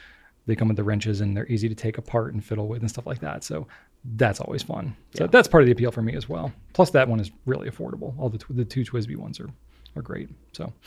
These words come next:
Speaker 1: um, then I'll say too, alternatively, this is a, this is a bit of a hack, and this is not anything official because, you know,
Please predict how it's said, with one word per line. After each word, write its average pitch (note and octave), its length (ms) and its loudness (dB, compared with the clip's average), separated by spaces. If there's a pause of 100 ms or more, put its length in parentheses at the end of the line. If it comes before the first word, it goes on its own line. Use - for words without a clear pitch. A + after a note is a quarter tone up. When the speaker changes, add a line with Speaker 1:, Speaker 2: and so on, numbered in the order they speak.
(460)
Speaker 1:
um, B2 680 6
then C#3 140 8
I'll C#3 160 10
say E3+ 220 8
too, A#2 360 6 (760)
alternatively, A#2+ 720 2 (200)
this B2 160 2
is D3+ 140 4
a, D3 360 10 (240)
this A2+ 120 2
is A2 40 2
a A2+ 60 2
bit B2 100 6
of D#3 60 6
a F#3 60 4
hack, E3+ 460 0 (420)
and A#2 120 2
this G#2+ 100 0
is A2+ 60 2
not A#2+ 200 6
anything C#3 300 6
official E3 600 8 (520)
because, A2 600 0 (840)
you A#2+ 120 2
know, G#2+ 300 2